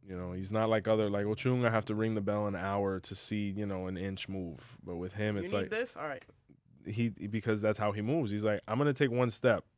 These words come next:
Speaker 1: but that's gonna be it," you know? You having gone through your process of crowning direct, um, and seeing all the benefits, what would you say to other children of Agayu that are out there,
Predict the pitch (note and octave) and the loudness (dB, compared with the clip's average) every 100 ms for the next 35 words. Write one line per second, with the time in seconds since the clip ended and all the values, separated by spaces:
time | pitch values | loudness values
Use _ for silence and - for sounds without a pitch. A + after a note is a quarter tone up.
0 | _ G2 G2+ G#2 A2 G2+ G2 D#2+ F#2+ - | _ -6 -4 -2 -2 -4 -4 -4 -6 -10
1 | _ _ _ G2 G2 F#2+ G2+ _ _ - | _ _ _ -8 -6 -4 -6 _ _ -20
2 | - - - - _ _ _ - A#2+ D3+ | -20 -20 -20 -20 _ _ _ -4 2 4
3 | F3 E3+ D#3+ C3 C3+ C3+ B2+ B2 A#2 G#2 | 6 6 6 8 8 8 4 0 2 2
4 | - G2 G2+ G2+ G2 G2 F#2 G2+ F#2+ F#2+ | 2 2 2 0 -4 -6 -8 -4 -4 -4
5 | F2+ F#2 F#2 F2 - - _ _ _ _ | -6 -6 -4 -6 -10 -20 _ _ _ _
6 | F#2+ F#2 F2+ F2+ F#2 - A2 G#2+ G#2 G2+ | -6 -4 -4 -4 -4 -4 -2 -2 0 2
7 | G2+ G2 F2+ - - F#2 G2+ G2+ G#2 - | 2 2 -2 -6 -10 -8 -4 -2 -4 -4
8 | F#2+ E2 - B2+ F3+ F3+ D3 C#3 C3 G#2+ | -6 -6 -4 -2 -2 -2 -2 2 2 2
9 | G2 G#2 G2+ G#2+ G2+ G2 F#2+ F2+ F#2 F2+ | -2 -4 -4 -4 -2 -2 -2 -2 -2 -4
10 | F#2+ F2+ F2 - F2 F2+ - F#2 F2+ | -2 -4 -6 -6 -8 -8 -4 -4 -4